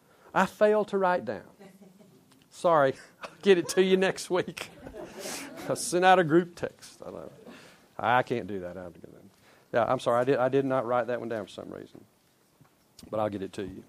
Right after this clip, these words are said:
Matthew eleven thirteen says, "For all the law and the prophets prophesied until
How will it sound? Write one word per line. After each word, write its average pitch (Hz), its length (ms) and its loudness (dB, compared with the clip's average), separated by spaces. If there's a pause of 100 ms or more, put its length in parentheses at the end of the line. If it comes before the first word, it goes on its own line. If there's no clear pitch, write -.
(1700)
Matthew 127 400 -4
eleven 135 320 0
thirteen 135 500 -2
says, 120 760 -2 (320)
"For 113 180 -4
all 160 360 6
the 160 120 -2
law 120 580 2
and 131 260 -4
the 123 60 -6
prophets 113 560 0
prophesied 104 1040 2
until 117 800 -2